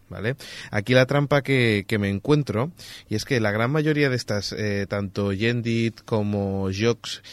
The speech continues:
lo que aprovechan es el, lo que es la plataforma Stage Six, ¿vale? Que, que también te encuentras en, en, eh, por internet, y en el que es la que hospeda películas dif X.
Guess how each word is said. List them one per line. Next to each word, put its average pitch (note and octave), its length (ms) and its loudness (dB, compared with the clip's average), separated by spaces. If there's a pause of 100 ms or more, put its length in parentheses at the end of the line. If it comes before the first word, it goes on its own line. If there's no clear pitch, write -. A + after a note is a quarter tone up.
(280)
lo A2 120 2
que A2 80 0
aprovechan A#2 680 2
es C3+ 280 0
el, G#2 680 2
lo A2 140 2
que G#2+ 360 0
es B2 180 -4
la A#2+ 160 2
plataforma B2 760 -2
Stage B2+ 480 -4
Six, - 600 -6 (580)
¿vale? G#2 320 -2 (380)
Que, F#2+ 1120 -2
que G2+ 160 -6
también G2+ 340 -4
te A#2 80 -2
encuentras A2 560 0
en, G2 380 -4
en, G2 440 -8
eh, F2+ 480 -8
por G#2 160 -4
internet, G2+ 600 -4 (420)
y A2+ 80 -2
en A2 80 2
el G#2 180 0
que G2 600 0
es A#2 340 0
la C3 140 2
que B2 120 -2
hospeda B2 520 0
películas A#2 580 0
dif A2+ 180 -4
X. B2 500 -6